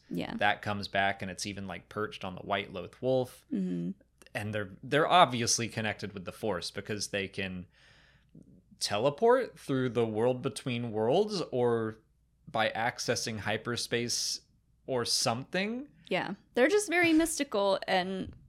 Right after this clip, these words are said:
Speaker 1: there's, w-, we'll never understand how or why they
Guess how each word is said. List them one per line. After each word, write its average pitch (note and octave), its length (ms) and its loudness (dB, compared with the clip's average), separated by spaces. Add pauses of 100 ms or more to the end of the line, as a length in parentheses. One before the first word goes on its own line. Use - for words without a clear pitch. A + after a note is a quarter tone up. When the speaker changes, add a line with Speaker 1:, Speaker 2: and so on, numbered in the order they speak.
(140)
Speaker 1:
there's, G3+ 360 0 (360)
w-, G#3+ 180 -2 (120)
we'll G#3 160 -2
never A3+ 320 6
understand F#3 580 -2
how D#3+ 260 0
or F3+ 140 0
why - 260 -2
they - 400 -4